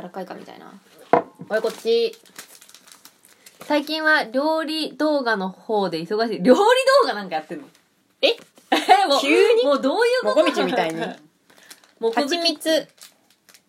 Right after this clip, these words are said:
Speaker 1: アーモンドプードル入りのアーモンド味。フィナンシェ、マドレーヌママ。
Speaker 2: あ、こっちだ。
Speaker 1: ほら、書いてあるよ、なんか。
Speaker 2: あ、本当だ。へえ。みーちゃん何？
Speaker 1: うん。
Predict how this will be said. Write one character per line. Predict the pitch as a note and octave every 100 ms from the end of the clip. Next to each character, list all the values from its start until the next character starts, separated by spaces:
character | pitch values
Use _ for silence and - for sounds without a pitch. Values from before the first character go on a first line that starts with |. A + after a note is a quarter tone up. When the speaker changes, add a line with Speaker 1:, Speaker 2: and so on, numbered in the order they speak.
| _
Speaker 1:
ア | G#3 A#3
ー |
モ | A#3 A3+
ン | A3
ド | G#3
プ | G#3 G3
ー | F#3
ド | E3+
ル | E3 E3
入 | D#3+
り | E3
の | E3 G3+ - _ _ _ _ -
ア | G#3 G#3+
ー |
モ | G#3 G3
ン |
ド | F3 E3+
味。 | - F#3 - _ _ _ _
フ | G#3
ィ |
ナ | G3
ン | F3
シ | - -
ェ、 |
マ | F#3 F3
ド | F3
レ | E3+
ー | D#3+
ヌ |
マ | D#3+
マ。 | -
Speaker 2:
あ、 |
こ | -
っ |
ち |
だ。 | - -
Speaker 1:
ほ | -
ら、 | - -
書 | A2+
い |
て | -
あ | -
る |
よ、 | -
な | -
ん |
か。 | _ - - -
Speaker 2:
あ、 | G#3+
本 | A3
当 | G#3+ A3
だ。 | G#3+ - _ _ _ _ - - - - - -
へ | G3+
え。 | A3 A3+ A#3 A3+ A3 G#3+ _ _ _ _ _ _ _ _ _ -
み | A3 D#4+
ー | F#3+
ち |
ゃ | G#3
ん | G3
何？ | G#3+ F#3
Speaker 1:
う |
ん。 | F3